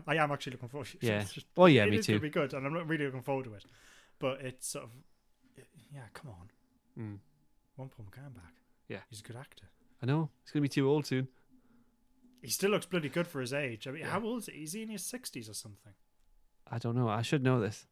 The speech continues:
Speaker 1: I mean, he looks better than me. <laughs>
Speaker 2: Yeah.
Speaker 1: And I'm in my thirties.
Speaker 2: <laughs>
Speaker 1: Uh, so, yeah. Uh, but, you know, very good
Speaker 2: Yeah.
Speaker 1: actor.
Speaker 2: Well, I'm sorry, everyone. But, uh,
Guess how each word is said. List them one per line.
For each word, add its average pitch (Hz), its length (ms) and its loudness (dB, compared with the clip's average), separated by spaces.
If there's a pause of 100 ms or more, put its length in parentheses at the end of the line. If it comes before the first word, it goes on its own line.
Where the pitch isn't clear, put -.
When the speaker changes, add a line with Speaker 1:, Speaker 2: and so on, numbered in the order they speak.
(240)
Speaker 1:
I 143 40 -10
mean, 160 100 -4
he 180 60 -2
looks 196 180 -4
better 190 200 -2
than 139 160 -4
me. 143 160 -2
<laughs> - 360 -6
Speaker 2:
Yeah. 117 100 0 (1000)
Speaker 1:
And 254 120 8
I'm 339 140 8
in 208 60 2
my 180 160 2
thirties. 202 580 2 (200)
Speaker 2:
<laughs> 117 220 -6
Speaker 1:
Uh, 165 300 -2 (260)
so, - 160 -12
yeah. 123 260 -10 (1500)
Uh, 110 300 -8 (280)
but, 127 120 -14 (140)
you 127 80 -12
know, 113 80 -12 (120)
very 117 160 -14
good 123 80 -6
Speaker 2:
Yeah. 110 80 -4
Speaker 1:
actor. 104 280 -14 (880)
Speaker 2:
Well, 147 360 8
I'm 147 100 -2
sorry, 139 280 8
everyone. 120 400 6 (1300)
But, 113 320 -6
uh, 107 440 -2